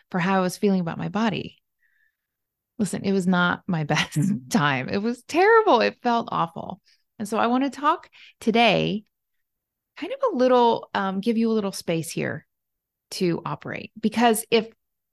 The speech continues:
and I wanna say if I've said it once, I've said it a hundred times, but I probably haven't said it a hundred times. So let me say it again. Doing work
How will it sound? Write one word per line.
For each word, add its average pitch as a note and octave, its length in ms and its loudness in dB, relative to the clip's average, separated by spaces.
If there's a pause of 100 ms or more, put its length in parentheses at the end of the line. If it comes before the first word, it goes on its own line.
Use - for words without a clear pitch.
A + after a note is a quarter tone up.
(340)
and G3+ 340 0
I A3 100 2
wanna A#3 200 4
say A#3 160 0
if G3 120 -2
I've F3+ 140 0
said F#3+ 200 -2
it - 80 -2
once, F#3+ 220 -2
I've F3+ 140 -2
said F3 160 -4
it E3 120 0
a D#3+ 60 -4
hundred E3 260 -4
times, G3 280 -6
but F3+ 100 -2
I F3 60 -2
probably A3 260 -2
haven't E3+ 300 -2
said C#3+ 160 -8
it C#3+ 100 -6
a C#3+ 60 -4
hundred C#3+ 220 -6
times. D3+ 280 -8
So F#3 100 -2
let F#3 120 -2
me G3 100 4
say E3 240 -2
it C#3 60 -4
again. - 420 -10 (840)
Doing B3+ 380 6
work E3+ 340 2